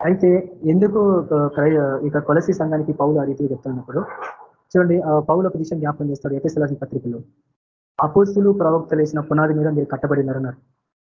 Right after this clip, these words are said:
కాబట్టి అపోస్తులు ప్రవక్తలు వేసిన పునా-, పునాది అన్నప్పుడు పాత నిబంధన కాలంలో ఉన్న ప్రవక్తలు పునాది వేసినారు.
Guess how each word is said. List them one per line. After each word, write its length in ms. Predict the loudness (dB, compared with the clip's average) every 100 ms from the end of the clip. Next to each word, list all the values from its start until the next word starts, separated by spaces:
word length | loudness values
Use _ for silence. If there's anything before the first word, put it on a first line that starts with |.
| -2
కాబట్టి 360 | -2 0 0 0
అపోస్తులు 460 | 0 -2 0 0
ప్రవక్తలు 360 | 0 0 0 -2
వేసిన 180 | -4 -4
పునా-, 320 | -2 -2 -2
పునాది 340 | -2 -2 0
అన్నప్పుడు 380 | -2 -4 -6 -6 -2
పాత 160 | -2 0
నిబంధన 260 | -2 -2
కాలంలో 220 | -2 -2
ఉన్న 100 | -2
ప్రవక్తలు 560 | -4 -2 -2 -2 -4 -4 0 2
పునాది 280 | 2 2
వేసినారు. 460 | 0 -2 -6 -6 -10